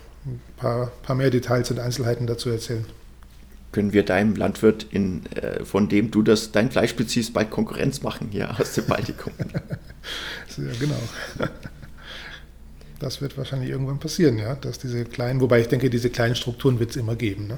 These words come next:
Speaker 1: Das sind ja irgendwo auch, äh, ja, ich will jetzt nicht sagen Freundschaften, so weit würde ich nicht gehen, aber das sind ja einfach diese kleinen Strukturen hier im Bereich von, was weiß ich, zehn, fünfzehn Kilometer.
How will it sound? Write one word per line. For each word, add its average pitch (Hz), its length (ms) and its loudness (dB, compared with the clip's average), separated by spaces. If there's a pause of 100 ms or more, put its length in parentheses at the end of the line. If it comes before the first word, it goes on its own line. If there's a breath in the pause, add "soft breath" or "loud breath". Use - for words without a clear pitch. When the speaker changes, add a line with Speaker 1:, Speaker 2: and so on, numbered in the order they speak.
(160)
Speaker 1:
Das 120 140 -8
sind 123 140 -4
ja 123 100 -2
irgendwo 117 340 -2
auch, 107 400 -4
äh, 110 240 -2 (960 loud breath)
ja, 104 240 -6 (400)
ich - 100 -14
will 113 80 -8
jetzt 107 100 -8
nicht 120 100 -4
sagen 113 200 -4
Freundschaften, 120 680 -2
so 117 100 0
weit 113 220 -2
würde 123 100 0
ich 117 80 -4
nicht 123 200 -4
gehen, 127 260 0 (500 loud breath)
aber 120 180 -2
das 117 100 -2
sind 123 140 -2
ja 123 120 -2
einfach 104 320 -6
diese 110 460 -6 (200)
kleinen 113 220 -4
Strukturen 127 400 0
hier 120 120 2
im 120 100 0
Bereich 117 300 0
von, 113 240 -4
was 110 100 -6
weiß 113 80 -6
ich, 117 120 -8
zehn, 120 160 -2
fünfzehn 127 340 -4
Kilometer. 123 500 0